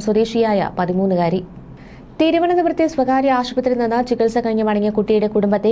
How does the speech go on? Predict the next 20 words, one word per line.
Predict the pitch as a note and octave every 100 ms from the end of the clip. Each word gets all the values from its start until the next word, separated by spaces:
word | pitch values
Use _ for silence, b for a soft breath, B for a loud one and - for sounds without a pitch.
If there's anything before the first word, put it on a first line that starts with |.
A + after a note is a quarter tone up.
| A#3+
ഇന്നലെ | G#3+ G#3+ G#3
വൈകിട്ട് | G#3 G#3+ G#3+ G#3+
മൂന്ന് | B3 C4
മണിക്കാണ് | B3 A#3 C4 G#3 - B B B G#3+
ലിസി | A3 B3 -
ആശുപത്രി | G#3+ G#3+ A3+ A3+
അധികൃതർ | G#3 G3 F#3+ F3+
വിളിക്കുന്നത്. | F3+ F3+ F#3 G3 F#3+ - - - F3+
വൈകിട്ട് | F#3 G3 G#3 G3
ഏഴ് | G#3 A3 A3
മണിക്ക് | G#3+ G#3+ A3
മുൻപ് | G#3 F#3 - B B B G#3
എറണാകുളത്ത് | G#3 A3 A3 G#3+
എത്തുവാനായിരുന്നു | G#3 A3 G#3+ G#3 F#3+ F3+
നിർദ്ദേശം. | F3 F3+ F3 F#3+ - - B B B G#3
എയർലിഫ്റ്റ് | G#3+ A3+ A3 A3 G#3
ചെയ്യാൻ | G#3 A3 A#3
കാലതാമസം | G#3+ G#3+ G#3+ G#3+ G#3
വരുമെന്നതിനാൽ | G#3 G#3 G3+ G#3 G#3 - B B B G3+
വന്ദേ | A3+ C4